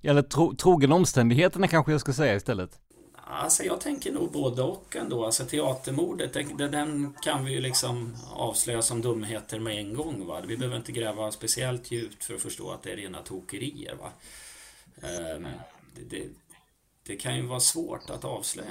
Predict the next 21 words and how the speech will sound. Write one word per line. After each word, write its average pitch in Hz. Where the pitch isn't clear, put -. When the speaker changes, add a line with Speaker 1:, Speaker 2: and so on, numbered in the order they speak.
Speaker 2:
en, -
eh, -
konspirationsteori 92
också. 80
När 95
det 101
gäller, 95
eh, 92
Wall 95
och 95
Borgnäs, 104
då -
får -
man 139
ju 139
gräva 123
lite 117
djupare 123
för -
att -
förstå, -